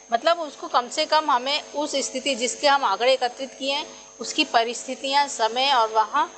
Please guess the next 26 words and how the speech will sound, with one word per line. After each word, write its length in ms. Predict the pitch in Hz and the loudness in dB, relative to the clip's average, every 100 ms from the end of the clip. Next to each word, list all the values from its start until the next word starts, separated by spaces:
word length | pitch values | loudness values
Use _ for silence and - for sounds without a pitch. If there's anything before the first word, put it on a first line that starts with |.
| - - _ | -20 -20 _
परिस्थितियाँ 520 | 233 220 - 262 277 | 0 0 -8 -2 -2
क्या 220 | 269 240 196 | 4 4 4
थी 200 | 262 269 | -2 0
वह 160 | 247 | 0
जानना 360 | 240 185 180 247 | 2 -2 0 -2
आवश्यक 680 | - - 185 202 202 226 | -2 -2 2 2 2 0
है, 60 | 214 | 0
इसलिए 480 | - 208 240 240 294 | -4 -6 -2 2 2
विशेषज्ञों 640 | 277 220 208 - 190 220 | 2 -2 -4 -4 -4 -4
की 100 | 220 | 2
आवश्यकता 600 | 190 170 - 160 - 269 - - - - | 0 0 -10 -10 0 0 0 -16 -14 0
होती 300 | 339 - 240 | 0 0 -6
है। 120 | 160 151 - - - _ _ | -6 -10 -20 -20 -20 _ _
फिर 140 | 339 | 2
है 60 | 381 | 2
दुरुपयोग 680 | 294 277 311 311 320 - - | 2 -2 -2 0 2 2 2
का 140 | - | 0
संभव। 500 | - 254 214 214 165 - - - _ _ _ _ _ _ - | 0 -4 -2 -2 -2 -6 -20 -20 _ _ _ _ _ _ 0
अब 120 | 262 - | 2 2
कई 160 | 359 | 2
आंकड़े 320 | 339 294 330 | 2 2 2
जो 120 | 349 339 | 2 0
हम 120 | 330 | 2
एकत्रित 460 | 269 269 277 311 | 2 0 0 -6
करते 360 | - 311 302 320 | 2 0 2 -2
हैं 240 | 311 320 | -2 -4